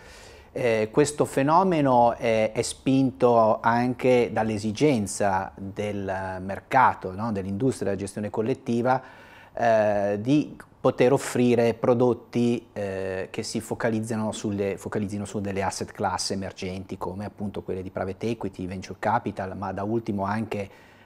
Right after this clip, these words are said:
non dimenticherei prodotti in, eh, nel settore della sostenibilità, quindi prodotti E S G.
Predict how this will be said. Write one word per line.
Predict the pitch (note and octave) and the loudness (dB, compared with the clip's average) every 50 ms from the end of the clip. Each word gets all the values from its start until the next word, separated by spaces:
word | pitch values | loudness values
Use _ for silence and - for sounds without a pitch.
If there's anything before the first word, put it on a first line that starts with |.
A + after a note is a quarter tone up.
| - - | -12 -8
non | G#2+ A2+ A#2+ A#2 | -4 -2 -2 0
dimenticherei | A2+ A2 A2+ G#2+ G#2+ - A#2 A2 - A#2 G#2+ G2+ A2 A2 G#2+ | 0 0 -2 -2 -2 -4 -6 -4 -2 -2 -2 -2 -2 -4 -4
prodotti | - A2 G#2 G2 G2+ G#2 A2 G#2+ - - A#2+ A2+ A2 A2 - - - - - - - - _ | -4 -4 -4 -2 -2 -4 -4 -6 -4 0 0 0 0 -2 -6 -12 -20 -20 -20 -20 -20 -8 _
in, | - A2 G#2+ G2+ G2+ G2+ | -2 -2 0 0 -2 -2
eh, | G2+ G2+ G2 G2 G2 G2 G2 F#2+ F#2+ G2 | -2 -2 -4 -4 -4 -6 -6 -8 -8 -8
nel | G2+ G2+ | -8 -8
settore | - - G#2+ - - A2+ G#2+ G#2+ G#2 G#2 | -8 -8 -10 -6 -4 -2 0 0 0 0
della | F#2+ G#2 G2 G2 G2 F#2 | -2 -2 -4 -4 -6 -6
sostenibilità, | - G#2 F#2 - A#2 G2+ G2+ F#2+ F#2 F#2 G2+ - - C3 B2 G#2+ - | -8 -10 -10 -8 -6 -6 -4 -4 -6 -6 -6 -2 2 2 2 2 2
quindi | - G2+ F#2+ | 0 -4 -4
prodotti | F#2 - G#2 F#2+ G2 F#2+ - - G2+ G2 | -4 -2 -2 -2 -2 -4 -4 -6 -6 -6
E | |
S | F#2+ F#2+ | -6 -6
G. | - - B2+ B2+ G#2+ | -2 0 2 2 0